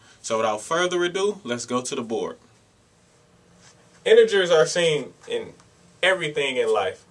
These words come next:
Um, we see integers in our banking accounts with positive and negative numbers. We see integers on the game show Jeopardy.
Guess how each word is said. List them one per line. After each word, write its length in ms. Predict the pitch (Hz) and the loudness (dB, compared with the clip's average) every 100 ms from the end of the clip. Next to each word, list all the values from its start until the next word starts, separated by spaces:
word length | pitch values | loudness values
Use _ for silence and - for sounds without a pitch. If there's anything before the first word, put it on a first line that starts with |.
| - _ - | -20 _ -8
Um, 220 | 117 113 | -6 -6
we 100 | 135 | -6
see 160 | 160 | -6
integers 520 | 147 147 156 147 139 135 | -4 0 0 0 -2 0
in 120 | 123 | -2
our 120 | 117 | 0
banking 320 | 131 110 - | 0 0 -2
accounts 440 | - 127 107 - - | -6 -6 -8 -8 -8
with 140 | 110 | -4
positive 420 | 131 131 127 123 | 2 2 2 -2
and 100 | 117 | -2
negative 320 | 120 113 - | -2 2 2
numbers. 380 | 113 104 95 113 | 2 -6 -10 -14
We 80 | 123 | -12
see 240 | - 147 - | -8 -8 -4
integers 460 | 165 160 147 147 | -2 -2 0 0
on 100 | 147 | 0
the 60 | 131 | 0
game 280 | 151 147 147 | 0 2 2
show 220 | 147 127 | 0 -2
Jeopardy. 460 | 131 131 107 95 | 0 0 0 -12